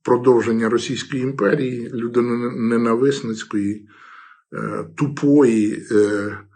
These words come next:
неосвіченої. Ну, найголовніше, що людське життя, е,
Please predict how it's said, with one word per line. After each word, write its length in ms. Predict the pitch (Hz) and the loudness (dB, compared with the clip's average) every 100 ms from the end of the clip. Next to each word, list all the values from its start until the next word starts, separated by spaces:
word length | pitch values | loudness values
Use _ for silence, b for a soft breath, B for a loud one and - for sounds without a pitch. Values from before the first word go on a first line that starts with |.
| b b b b b - 120 117 120 120 123 123 117 117 | b b b b b -14 -8 -6 -4 -6 -8 -10 -10 2
неосвіченої. 1300 | 147 139 139 139 139 - 107 104 107 113 - - - - - | 4 6 4 0 0 0 -4 -4 -6 -8 -10 -10 -12 -16 -10
Ну, 360 | 175 196 - B B B B B _ - | -6 -4 -4 B B B B B _ -10
найголовніше, 720 | - 151 135 143 165 165 - 107 | -2 0 2 0 0 -2 -4 -8
що 420 | - - 113 110 B B B B - | -12 -2 -2 -2 B B B B -6
людське 280 | 127 - 113 | -6 -4 -4
життя, 580 | 120 120 - 139 127 - B B B B B _ | -4 0 2 2 2 -8 B B B B B _
е, 100 | 120 | -8